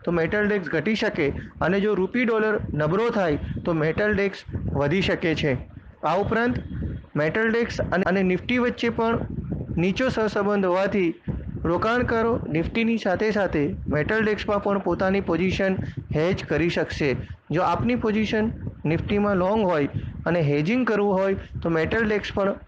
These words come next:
long કરવું અને જો Nifty short હોય તો તમે એમ, metal ડેક્સમાં, metal ડેક્સમાં short કરી શકો છો.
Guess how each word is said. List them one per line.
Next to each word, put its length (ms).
long 320
કરવું 440
અને 160
જો 120
Nifty 380
short 340
હોય 260
તો 100
તમે 320
એમ, 240
metal 320
ડેક્સમાં, 440
metal 280
ડેક્સમાં 720
short 340
કરી 240
શકો 320
છો. 300